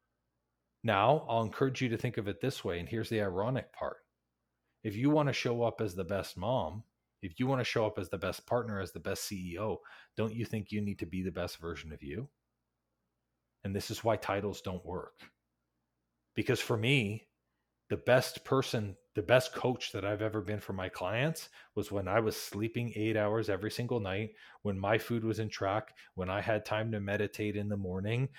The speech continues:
when I was on track with my habits and my routine, and I showed up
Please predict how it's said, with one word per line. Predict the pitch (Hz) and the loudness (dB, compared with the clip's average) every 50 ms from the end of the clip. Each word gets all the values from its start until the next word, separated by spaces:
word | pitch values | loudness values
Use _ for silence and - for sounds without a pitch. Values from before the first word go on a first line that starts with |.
| - - - | -16 -10 -6
when | - 95 92 | -4 0 0
I | 95 98 | 2 2
was | 104 107 110 107 | 2 0 0 0
on | 113 107 107 104 | 0 0 0 -2
track | - - 113 107 107 107 - | 0 2 4 4 4 2 0
with | 110 104 - | -4 -4 -2
my | 101 95 101 107 | -2 0 0 0
habits | 95 113 110 107 107 107 101 - - - | 2 2 2 2 2 0 -4 -4 -6 -6
and | 101 92 | -6 -4
my | 92 98 107 | 0 0 0
routine, | 117 117 107 107 98 90 - - 98 92 95 107 120 - - - - - - | 0 0 0 -2 -4 -4 -6 -6 -4 -2 -2 -2 -4 -4 -6 -14 -12 -6 -4
and | 104 101 - | -4 -2 0
I | 98 104 117 | 2 2 2
showed | 113 - - - - 117 110 110 104 95 | 2 2 0 0 0 2 0 0 0 2
up | 98 113 143 139 - | 2 2 0 0 -4